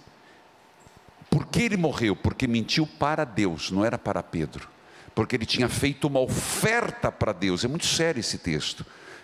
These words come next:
Pena que o tempo não permite a gente aprofundar. Ananias e Safira levou e disse, oferto a Deus, vamos dizer, eu paguei nesse ter-, eu vendi esse terreno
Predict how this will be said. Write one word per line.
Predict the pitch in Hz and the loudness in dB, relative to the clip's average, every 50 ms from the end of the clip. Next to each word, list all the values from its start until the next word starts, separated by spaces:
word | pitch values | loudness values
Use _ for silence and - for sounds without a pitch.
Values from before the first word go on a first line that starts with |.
| - _ - | -20 _ -2
Pena | 156 165 160 151 | 0 0 0 -2
que | - 143 | -2 -4
o | |
tempo | 139 - 156 160 156 - 156 | -2 -2 -2 -2 -2 -2 -2
não | 151 147 | 0 0
permite | 135 - 156 123 135 160 170 - - | 0 0 -2 0 0 -2 -2 0 0
a | 107 | 0
gente | 95 110 107 113 | 0 0 0 -2
aprofundar. | - - 98 101 - - 107 98 92 90 78 73 - - - - - - - - - | -2 -2 -2 -4 -4 -4 -2 0 0 0 -2 -4 -8 -14 -20 -18 -16 -16 -14 -6 -4
Ananias | - 135 147 143 156 175 190 185 139 151 | -2 0 2 2 2 2 2 0 0 0
e | |
Safira | 143 - 127 110 - - 175 190 208 147 - - - - - - - - - - - - | 0 0 0 -2 -2 0 0 2 2 0 -2 -4 -8 -14 -20 -20 -20 -20 -20 -20 -14 -8
levou | - 110 127 151 139 107 - - 147 175 196 208 196 - - - | -4 0 0 0 0 0 0 0 2 2 2 0 -2 -4 -4 -4
e | 143 143 | -2 0
disse, | - 139 139 - - - | 0 0 0 0 2 0
oferto | 170 139 - - - - - 196 220 240 254 - - - - - 196 | 0 0 -2 -4 -8 -2 0 0 2 2 0 -2 -2 -4 -2 0 0
a | 185 | 0
Deus, | 165 131 - 160 170 185 185 170 123 | 0 0 0 0 2 2 2 0 0
vamos | - 151 147 143 131 | 0 0 0 0 -2
dizer, | 104 123 127 107 90 107 101 87 73 - - - - - | 0 0 0 2 2 2 0 0 -2 -4 -10 -20 -6 -2
eu | - 135 | -2 -2
paguei | 139 - 151 139 127 123 185 208 214 | 0 0 -2 -2 0 0 0 0 0
nesse | 202 196 175 - - 165 | 0 0 0 0 -2 -2
ter-, | - - 156 139 127 113 - - - - - | -2 -2 0 0 0 -2 -4 -10 -18 -16 -4
eu | - 120 143 135 | -2 0 0 0
vendi | 113 156 156 151 143 - 190 214 | 0 -2 -2 -2 -2 0 0 0
esse | 226 226 196 - - 165 | 2 2 0 0 0 0
terreno | - 160 139 120 123 147 165 170 156 156 147 120 | 0 -2 -2 0 0 0 0 2 0 0 0 -2